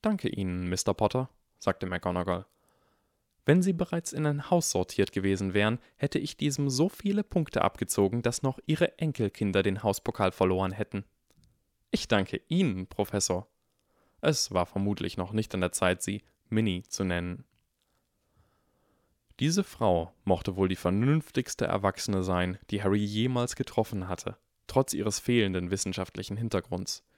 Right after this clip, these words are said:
Harry überlegte sogar, ihr den Stellvertreterposten in der Organisation anzubieten, die er gründen würde, um den dunklen Lord zu bekämpfen,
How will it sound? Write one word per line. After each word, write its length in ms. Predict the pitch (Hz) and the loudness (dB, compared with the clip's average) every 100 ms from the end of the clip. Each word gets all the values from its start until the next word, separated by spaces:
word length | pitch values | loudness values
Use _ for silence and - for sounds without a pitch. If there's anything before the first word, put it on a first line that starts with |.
| _ _ _ _ _ _ _ _ | _ _ _ _ _ _ _ _
Harry 280 | 165 156 98 | 6 6 4
überlegte 580 | 92 95 98 - 104 | 2 4 2 2 -2
sogar, 420 | 95 95 92 92 - | 0 2 4 4 2
ihr 100 | 120 | 2
den 140 | 113 107 | 2 2
Stellvertreterposten 1080 | - 147 - - 95 95 92 98 - - 107 | 4 4 4 0 0 0 2 0 0 -4 -6
in 140 | 104 | 0
der 160 | 98 101 | 0 0
Organisation 760 | 101 95 92 90 - 113 117 | 0 0 0 0 2 2 2
anzubieten, 760 | 107 107 107 104 104 - 98 - | 0 0 -2 0 0 0 -4 -2
die 60 | 104 | 0
er 100 | 95 | 0
gründen 460 | - 135 - 123 117 | 4 2 2 -4 2
würde, 320 | 113 117 113 - | 2 2 0 -4
um 140 | 117 | 0
den 160 | 120 120 | 0 2
dunklen 340 | 131 - 139 | -2 0 0
Lord 280 | 139 139 - | 2 2 0
zu 100 | 101 | -6
bekämpfen, 540 | - - 92 - 98 | -4 -2 -2 -2 -8